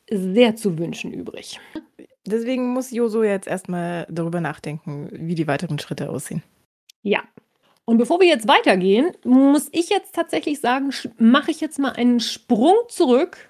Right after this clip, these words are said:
Speaker 1: und zwar zu der Stelle, als Simon mit Geluel das Feuer im Abschiedshaus gemacht hat. Hast du das gelesen? Ja, hast du gelesen, aber hast du auch das gelesen,
Speaker 2: <laughs>
Speaker 1: worauf ich jetzt hinaus will?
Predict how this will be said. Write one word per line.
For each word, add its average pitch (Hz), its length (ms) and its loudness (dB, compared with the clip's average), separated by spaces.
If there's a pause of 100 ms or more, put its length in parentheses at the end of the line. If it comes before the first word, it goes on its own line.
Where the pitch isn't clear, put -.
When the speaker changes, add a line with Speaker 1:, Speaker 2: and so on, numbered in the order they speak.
(120)
Speaker 1:
und 247 220 2
zwar 240 320 -4
zu - 140 -8
der 262 160 0
Stelle, 285 420 -4
als 254 320 -2
Simon 285 640 2
mit 220 160 0
Geluel 269 320 2
das 220 240 -2
Feuer 285 380 0
im 240 100 -2
Abschiedshaus 208 540 -4
gemacht 170 340 -10
hat. 247 160 -10 (600)
Hast 269 140 -2
du 262 40 -4
das 269 160 0
gelesen? 254 560 2 (460)
Ja, 202 160 2
hast 220 180 -2
du 214 60 0
gelesen, 185 320 4
aber 180 180 -4
hast 220 140 -2
du 233 60 -2
auch 208 100 -2
das 226 200 -4
gelesen, 214 380 2
Speaker 2:
<laughs> - 0 -
Speaker 1:
worauf 196 220 0
ich 214 80 -6
jetzt 220 180 0
hinaus 214 420 2
will? 190 320 0